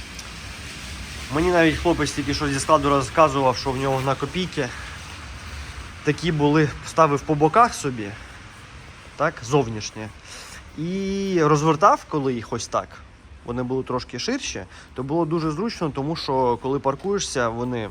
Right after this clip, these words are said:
високі, було видно ще і землю, так, кол-, куди ти їдеш. Ось.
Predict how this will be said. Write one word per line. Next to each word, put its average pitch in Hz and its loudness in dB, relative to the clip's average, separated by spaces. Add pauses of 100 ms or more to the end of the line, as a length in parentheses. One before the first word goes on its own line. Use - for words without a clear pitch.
(120)
високі, 127 -2
було 120 -4
видно 135 -2 (300)
ще 135 -2
і 113 -2 (220)
землю, 113 0
так, 135 -6
кол-, 107 -8
куди 120 -4
ти 110 -10
їдеш. 98 -10 (420)
Ось. - -16